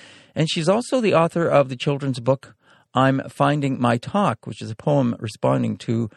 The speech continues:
the Ionic, uh, Rita Joe, uh, poem, I Lost My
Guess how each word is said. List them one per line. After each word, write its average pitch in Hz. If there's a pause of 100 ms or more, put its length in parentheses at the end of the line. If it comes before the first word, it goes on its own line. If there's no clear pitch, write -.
(200)
the 117
Ionic, 117 (120)
uh, 113
Rita 117
Joe, 107 (340)
uh, 101
poem, 107
I 107
Lost 104
My 95